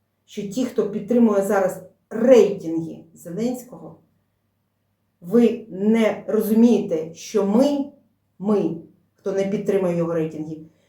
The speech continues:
будемо завжди стояти за вас, за військових, кого би ви там не підтримували, за кого би ви там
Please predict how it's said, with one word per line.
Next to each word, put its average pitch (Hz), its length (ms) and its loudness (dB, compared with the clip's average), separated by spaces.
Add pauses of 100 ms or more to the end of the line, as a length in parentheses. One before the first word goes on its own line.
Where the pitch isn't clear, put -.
(160)
будемо 220 360 4
завжди 226 460 2
стояти 202 500 0
за 190 160 -2
вас, 170 500 -2 (120)
за 165 180 -8
військових, 165 680 -6 (240)
кого 208 240 4
би 226 120 6
ви 202 120 4
там 185 240 -2
не 175 60 -4
підтримували, 170 640 -2
за 170 100 -6
кого 180 300 -6
би 170 140 -4
ви 165 100 -2
там 180 240 -4